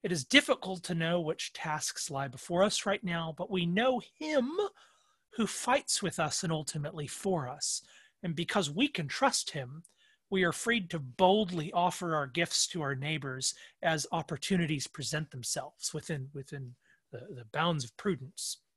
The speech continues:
Per-, perhaps Lewis would put it this way, Aslan is on the move. <laughs> And because he is,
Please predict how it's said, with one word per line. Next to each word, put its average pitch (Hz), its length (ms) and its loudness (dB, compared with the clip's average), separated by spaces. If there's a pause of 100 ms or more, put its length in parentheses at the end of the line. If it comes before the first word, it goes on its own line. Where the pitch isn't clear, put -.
(580)
Per-, - 200 -12
perhaps 175 440 0
Lewis 160 380 0
would 135 160 -4
put 139 120 -6
it 110 120 -4
this - 240 -4
way, 151 320 -8 (280)
Aslan 175 540 6
is 143 140 -2
on 131 220 0
the 131 80 -2
move. 135 480 -2 (340)
<laughs> 226 60 2 (540)
And 208 120 4
because 202 440 12
he 208 200 6
is, 147 440 6